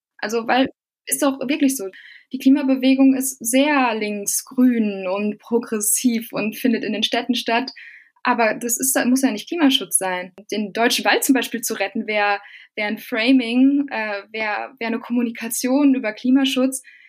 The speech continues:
wie Menschen, die, denen Tradition wichtiger ist, wo die viel eher aufspringen würden, als jetzt Vertical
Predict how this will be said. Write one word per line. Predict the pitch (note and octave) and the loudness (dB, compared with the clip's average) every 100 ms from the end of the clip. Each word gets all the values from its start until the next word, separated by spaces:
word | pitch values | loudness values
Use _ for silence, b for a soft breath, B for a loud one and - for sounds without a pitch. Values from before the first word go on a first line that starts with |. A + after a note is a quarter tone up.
| b | b
wie | A3+ B3 | -2 2
Menschen, | A#3+ B3 - A#3+ A3+ | 2 2 2 -2 -2
die, | G#3 G#3+ G#3+ | -12 -14 -8
denen | A#3 A3+ | -2 -2
Tradition | A#3 B3 A#3+ - B3+ D#4 F#4 | -4 -4 -4 -2 2 4 4
wichtiger | B3+ A3 - G#3 F#3+ | 2 -2 -6 -2 0
ist, | G#3+ B3 - - | 0 -2 -4 -6
wo | A#3 | -4
die | C4 D4+ | 2 2
viel | - - D4 C4+ B3+ | 2 0 2 2 2
eher | C4 - | 2 4
aufspringen | C4+ - - A#3 G3+ E3 | 0 -2 -2 -4 -4 -6
würden, | E3+ E3 E3 E3 B B B | -6 -4 -6 -8 B B B
als | G3 G3+ - | 0 0 0
jetzt | G3+ G3+ - - _ _ _ _ | 2 2 0 -4 _ _ _ _
Vertical | F#3+ - C4 G#3 F#3 | -2 0 -2 -4 -4